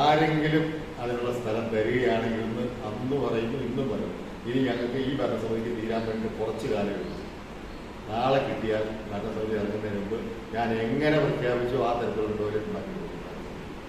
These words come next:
ആ കാര്യത്തിൽ യാതൊരു സംശയവുമില്ല. പിന്നെ സ്ഥലവും കിട്ടൂല, ഇത് ഭയങ്കര വായുവിൽ ഉണ്ടാക്കാൻ വേണ്ടിയിട്ടുള്ള സിദ്ധിയൊന്നും പഞ്ചായത്ത് ഭരണസമിതിക്കില്ല.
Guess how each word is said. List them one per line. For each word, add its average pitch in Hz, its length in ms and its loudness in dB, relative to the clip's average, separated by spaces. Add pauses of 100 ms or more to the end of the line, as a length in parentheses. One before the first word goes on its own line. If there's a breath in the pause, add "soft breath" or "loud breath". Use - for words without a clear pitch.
(160)
ആ - 20 -4 (100)
കാര്യത്തിൽ 107 360 -2
യാതൊരു 104 320 0
സംശയവുമില്ല. - 460 -6 (360)
പിന്നെ 98 220 -2 (380)
സ്ഥലവും 151 440 6
കിട്ടൂല, 127 360 2 (580)
ഇത് 123 140 -2
ഭയങ്കര 135 420 2 (100)
വായുവിൽ 147 420 4
ഉണ്ടാക്കാൻ 143 360 4
വേണ്ടിയിട്ടുള്ള 139 440 0
സിദ്ധിയൊന്നും 135 460 2 (500)
പഞ്ചായത്ത് 135 400 2
ഭരണസമിതിക്കില്ല. 127 540 0